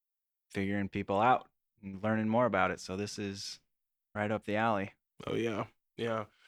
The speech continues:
Speaker 2: Um, something that I kinda wanna talk about is, do you guys ever feel like there's just too much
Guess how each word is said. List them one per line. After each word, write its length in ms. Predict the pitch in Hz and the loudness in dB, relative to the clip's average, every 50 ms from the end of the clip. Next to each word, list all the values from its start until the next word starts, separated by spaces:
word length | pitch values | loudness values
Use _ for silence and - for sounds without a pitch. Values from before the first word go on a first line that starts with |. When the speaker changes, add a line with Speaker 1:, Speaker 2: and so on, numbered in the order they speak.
| _ _ _ - | _ _ _ 2
Speaker 2:
Um, 460 | 127 127 127 127 123 120 117 104 - _ _ _ - - - - _ | 4 4 4 4 4 0 -2 -6 -10 _ _ _ -20 -20 -20 -18 _
something 400 | - - 226 277 269 254 226 214 | 2 4 4 4 4 2 4 6
that 260 | 180 151 127 - - - _ | 6 6 6 4 -2 -8 _
I 120 | - 127 135 | -2 -2 -2
kinda 320 | 135 - 170 170 165 143 | 0 0 2 2 4 4
wanna 440 | 131 123 117 110 107 104 104 101 98 - _ _ _ _ _ _ _ _ | 4 4 2 0 0 -2 -6 -10 -12 -14 _ _ _ _ _ _ _ _
talk 340 | - - 123 120 120 117 - | -6 -4 -2 -2 -2 -4 -6
about 440 | 110 95 98 98 98 95 98 90 - - | -8 -8 -8 -6 -6 -6 -6 -8 -8 -6
is, 240 | 113 117 117 110 - | -4 -4 -4 -4 -4
do 100 | - 165 | -4 -4
you 60 | 180 | -4
guys 180 | 277 302 262 269 | -2 -4 -4 -6
ever 160 | 254 202 151 | -6 -6 -8
feel 240 | - - 143 143 135 | -6 -2 0 2 2
like 240 | 131 139 147 139 - | 2 2 0 -2 -2
there's 500 | 127 117 117 107 98 - - - - - _ _ _ _ _ _ _ _ _ _ _ _ _ _ - | -2 -2 -2 -2 -4 -6 -8 -10 -12 -14 _ _ _ _ _ _ _ _ _ _ _ _ _ _ -4
just 320 | - 131 - - - _ | -2 -2 -2 -4 -6 _
too 340 | - - - 151 156 156 147 | -4 0 2 4 4 4 2
much 640 | 123 107 110 110 110 117 117 - - - - - - | 2 2 0 0 0 -2 -4 -4 -6 -6 -6 -8 -10